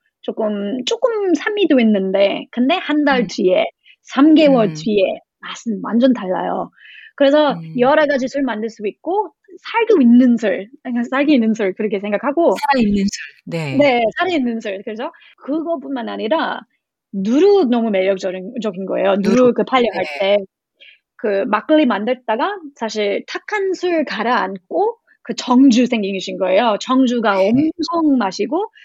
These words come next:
Speaker 1: 그냥 방법이 똑같아요. 그,
Speaker 2: 음.
Speaker 1: 그냥 그 술 만드는 방법이 똑같고 그리고 소주, 사실 정주 증류주. 그래서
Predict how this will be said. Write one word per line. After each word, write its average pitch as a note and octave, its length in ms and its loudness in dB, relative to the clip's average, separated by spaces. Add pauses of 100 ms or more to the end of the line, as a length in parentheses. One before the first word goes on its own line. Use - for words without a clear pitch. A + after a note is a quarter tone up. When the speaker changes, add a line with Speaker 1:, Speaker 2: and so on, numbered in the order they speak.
(160)
Speaker 1:
그냥 G#4 280 -8
방법이 C#4 460 2
똑같아요. G#3+ 560 -2 (540)
그, - 120 0
Speaker 2:
음. G#3 360 4
Speaker 1:
그냥 D4 220 2 (600)
그 G#3 400 -2
술 E4 180 0
만드는 A#3+ 320 2
방법이 A3 280 -4
똑같고 A3+ 460 -4 (220)
그리고 A3+ 400 -2
소주, - 360 -6 (340)
사실 C#4 220 -4
정주 A#3+ 360 4
증류주. A#3 680 4 (440)
그래서 A3+ 320 2